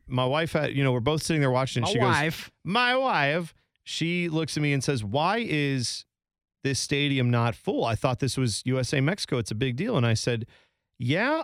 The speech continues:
Speaker 1: I'm not sure if this is covid related or something else." And then I checked it and I had forgotten about the fact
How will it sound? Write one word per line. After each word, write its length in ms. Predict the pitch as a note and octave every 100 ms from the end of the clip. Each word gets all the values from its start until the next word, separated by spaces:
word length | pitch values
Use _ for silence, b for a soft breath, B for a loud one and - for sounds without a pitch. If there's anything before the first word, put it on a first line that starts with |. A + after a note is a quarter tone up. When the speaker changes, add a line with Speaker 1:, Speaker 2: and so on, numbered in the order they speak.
| - -
Speaker 1:
I'm 640 | C3 C3 C3+ C3 C3+ C#3
not 240 | G3+ C4+ -
sure 520 | - - - A#3+ C#4
if 120 | A#3+ -
this 240 | E3+ -
is 100 | C3
covid 380 | - F#3 G#3+ A3+
related 420 | A#3 A3+ A#3+ G3+
or 60 | E3
something 340 | F#3 D#3+ D3
else." 240 | F3 F3
And 80 | C3
then 80 | C3
I 120 | B2+
checked 360 | G#2+ D#3 E3 -
it 140 | A#2+
and 100 | B2
I 80 | B2
had 140 | A#2+
forgotten 480 | - G#2 D3 F3+ E3
about 300 | B2+ A2+ G2+
the 60 | -
fact 440 | - G#2 F#2+ -